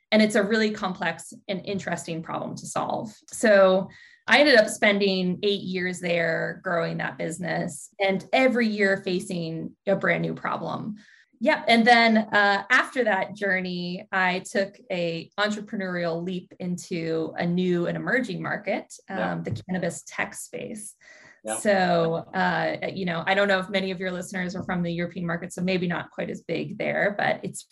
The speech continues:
Speaker 1: really interesting because it's such a rapidly growing industry in the U S. And you, you almost never get new industries that pop up. And then of the new industries that do pop up, things that are just growing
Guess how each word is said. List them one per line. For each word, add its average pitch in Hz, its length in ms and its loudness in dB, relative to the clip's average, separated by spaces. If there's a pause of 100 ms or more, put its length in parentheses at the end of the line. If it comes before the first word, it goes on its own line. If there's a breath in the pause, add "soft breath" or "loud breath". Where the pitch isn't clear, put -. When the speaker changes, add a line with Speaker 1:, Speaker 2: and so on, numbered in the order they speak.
Speaker 1:
really 208 360 4
interesting 175 420 -2
because 175 200 -10
it's - 600 -16
such - 360 -6
a 185 80 -2
rapidly 165 440 0
growing 160 540 0
industry 160 580 -4
in 170 120 -4
the 151 80 -4
U 156 180 0
S. 208 380 -2 (180)
And 208 160 4
you, 208 160 6 (100)
you 226 220 6
almost 330 380 2
never 226 420 2
get 180 400 -4 (260)
new 196 460 0
industries - 760 -2
that - 160 -8
pop - 280 -10
up. - 260 -14
And 202 160 4
then 190 320 2 (120)
of 240 240 2
the 220 120 0
new 208 320 0
industries 196 420 -4
that 165 220 -8
do 294 180 0
pop 185 220 -4
up, - 240 -2
things 196 240 -6
that 190 80 -2
are 175 100 2
just 175 280 -8
growing 170 600 -4